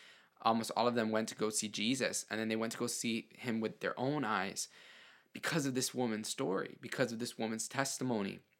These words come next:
She threw away her reputation. She threw away everything that she cared about so that people could see Jesus, so that people could come and recognize his worth.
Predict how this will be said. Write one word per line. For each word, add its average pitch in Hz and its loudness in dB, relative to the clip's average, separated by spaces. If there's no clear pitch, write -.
She - -4
threw 131 4
away 123 8
her 117 4
reputation. 110 -2
She - -8
threw 117 -2
away 110 4
everything 107 -2
that - 0
she 117 0
cared 113 2
about 98 0
so - -18
that 107 0
people 110 -4
could 104 -6
see - -2
Jesus, 104 -6
so - -2
that 104 -2
people 110 -8
could - -6
come 104 0
and 110 -4
recognize 104 -2
his 101 -8
worth. 95 -6